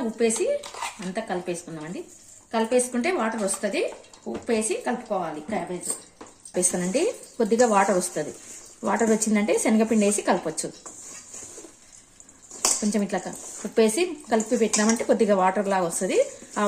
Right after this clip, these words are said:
వాటర్తోనే మనం శన-, శనగపిండి కలుపుకోవాలి పకోడీ. మళ్ళీ ఎక్స్ట్రా వాటర్ వేయకూడదు.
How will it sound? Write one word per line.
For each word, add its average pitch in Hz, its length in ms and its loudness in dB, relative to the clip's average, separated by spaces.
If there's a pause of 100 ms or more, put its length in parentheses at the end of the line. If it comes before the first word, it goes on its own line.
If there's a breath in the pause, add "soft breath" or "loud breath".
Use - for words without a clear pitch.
వాటర్తోనే 233 540 2
మనం 240 220 4
శన-, 196 340 0
శనగపిండి 220 500 2
కలుపుకోవాలి 160 520 0 (380)
పకోడీ. 175 380 -4 (2000)
మళ్ళీ 214 220 6
ఎక్స్ట్రా 226 240 2 (120)
వాటర్ 190 240 0
వేయకూడదు. 175 400 0